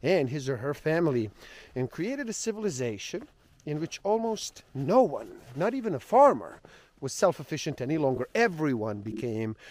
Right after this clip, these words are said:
almost totally dependent upon food, goods, or services produced by somebody else. In short,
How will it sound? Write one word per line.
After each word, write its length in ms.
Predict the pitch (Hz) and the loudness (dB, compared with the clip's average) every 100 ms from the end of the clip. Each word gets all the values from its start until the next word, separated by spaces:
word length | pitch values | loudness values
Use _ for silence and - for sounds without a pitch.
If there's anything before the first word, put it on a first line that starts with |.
| - | -6
almost 320 | - 143 156 | 0 2 2
totally 260 | 247 254 247 | 0 -2 -2
dependent 500 | 233 - 190 180 - | -6 -6 -4 -6 -8
upon 280 | 135 139 120 | -10 -6 -6
food, 600 | 110 - 226 247 262 - | -6 -8 -6 -4 -6 -8
goods, 300 | - 190 165 | -4 -4 -4
or 160 | 123 110 | -8 -6
services 880 | - - 277 294 247 - 302 285 - - - - _ | -6 2 2 2 -2 -6 -6 -8 -10 -20 -20 -20 _
produced 380 | - 131 170 - | -10 -4 -2 -4
by 100 | 151 | -6
somebody 440 | 147 151 135 131 139 | -6 -6 -6 -6 -6
else. 460 | 107 - - - - - - | -8 -12 -14 -14 -18 -20 -10
In 180 | 147 147 | -4 -4
short, 540 | - - 180 190 - | -4 -6 -6 -6 -10